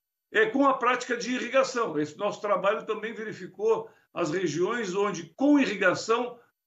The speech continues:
será que é possível produzir? Bom, é, isso é um, é um primeiro trabalho que, na verdade, precisa de uma atualização, ou seja, uma verificação, ou seja, produtores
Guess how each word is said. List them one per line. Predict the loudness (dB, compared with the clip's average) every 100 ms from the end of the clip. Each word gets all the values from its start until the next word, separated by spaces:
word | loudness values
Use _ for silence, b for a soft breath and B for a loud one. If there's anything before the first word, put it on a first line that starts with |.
| _
será | -4 2 4 4
que | 2 -2
é |
possível | -2 -4 -6 -8 -6
produzir? | -2 -2 -2 -8 -10 -10 -16 _ _ _ -2
Bom, | -2 -2 -8 b b b _ _ -2
é, | -2 -4 -8 -2
isso | 0 0
é |
um, | 2
é | 2
um | 2
primeiro | -2 -2 0 2 2 0
trabalho | 0 0 2 2 2 2 0 -2 -8 _ _ _ _ _ _ _
que, | -8
na | -2 0
verdade, | 0 -2 0 2 2 -2
precisa | -10 -10 -10 -10 -4 0 0
de | -2 -6 -6
uma | 0 0
atualização, | 2 -2 2 2 4 2 0 -4 b b
ou | -6 -2
seja, | 2 2 0
uma | -2 -4
verificação, | -2 0 0 -2 -2 -2 0 0 0 -2 -8 b _ _ _
ou | -4 -2
seja, | 2 2 2
produtores | -4 -4 -4 -4 -8 0 2 2 0 -8 -14